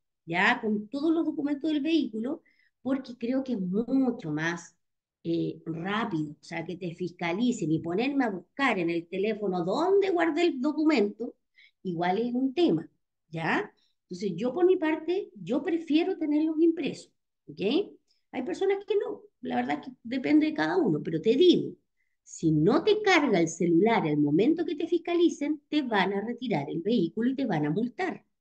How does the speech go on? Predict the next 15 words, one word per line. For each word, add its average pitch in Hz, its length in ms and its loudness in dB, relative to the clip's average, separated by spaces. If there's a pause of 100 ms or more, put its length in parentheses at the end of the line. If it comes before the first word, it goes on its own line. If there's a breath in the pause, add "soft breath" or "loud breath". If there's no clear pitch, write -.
(180)
¿ok? - 140 -14 (800 soft breath)
Entonces, 214 420 2 (500)
Jacqueline 294 500 8
dice, 294 520 2
"Mi 226 140 0
esposo 285 300 -2
hasta 269 160 -2
los 247 140 -2
plastifica". 214 680 -4
Claramente, 339 640 2
yo 294 300 -2
también 285 440 0
prefiero 311 640 0
andarlos 247 440 0
trayendo, 269 520 0